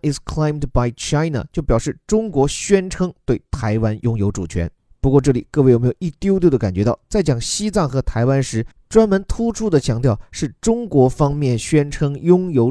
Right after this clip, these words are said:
主权的区域？话虽然说的滴水不漏，但这种有点刻意，甚至有些画蛇添足的表达，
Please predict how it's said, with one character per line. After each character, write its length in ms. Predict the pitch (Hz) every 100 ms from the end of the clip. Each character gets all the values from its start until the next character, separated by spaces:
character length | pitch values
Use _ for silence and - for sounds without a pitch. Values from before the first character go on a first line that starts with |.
| 135
主 200 | - 98
权 300 | 80 - 90
的 100 | 101
区 340 | - - 117 120
域？ 80 | - _ _
话 240 | - 220
虽 180 | 139 147
然 80 | 131
说 160 | 143 127
的 80 |
滴 160 | 117 123
水 160 | 104 85
不 140 | 110
漏， 120 | 123 - -
但 160 | 226
这 140 | 240 185
种 160 | 135
有 120 | 107
点 160 | 170 127 -
刻 280 | - 247 180
意， 180 | 147 -
甚 200 | - 220
至 120 | 190
有 100 | 120
些 180 | - 165
画 320 | - - 208 139
蛇 260 | - 127 -
添 320 | - 247 233
足 240 | - 127 147
的 100 | 165
表 240 | 117 87
达， 240 | 92 82